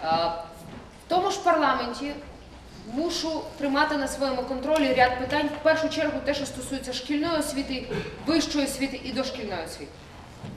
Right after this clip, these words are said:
На ті питання, яких я роблю все можливе і неможливе. А, за свою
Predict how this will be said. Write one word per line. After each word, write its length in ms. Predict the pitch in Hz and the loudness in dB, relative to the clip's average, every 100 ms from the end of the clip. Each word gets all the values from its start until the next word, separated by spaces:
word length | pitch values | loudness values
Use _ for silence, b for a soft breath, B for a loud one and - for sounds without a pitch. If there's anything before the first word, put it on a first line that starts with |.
| - - | -12 -8
На 60 | |
ті 120 | 269 | -4
питання, 360 | 311 320 330 330 | -2 2 4 4
яких 400 | 277 262 269 - | 2 2 -2 2
я 340 | 262 240 - - - - - - - - - - - - - - - - - - - - - 247 | 4 4 2 -6 -14 -16 -18 -20 -20 -20 -20 -20 -18 -18 -20 -20 -16 -14 -14 -16 -20 -16 -10 -4
роблю 180 | 254 262 | -2 2
все 160 | 320 | 4
можливе 360 | 285 226 262 220 | 4 4 0 0
і 40 | |
неможливе. 380 | 202 180 147 143 - - - B B B B B B | -2 -4 -8 -12 -14 -18 -18 B B B B B B
А, 280 | 180 185 185 - | 0 2 2 0
за 200 | - 320 | 2 2
свою 340 | - 359 359 | 4 2 2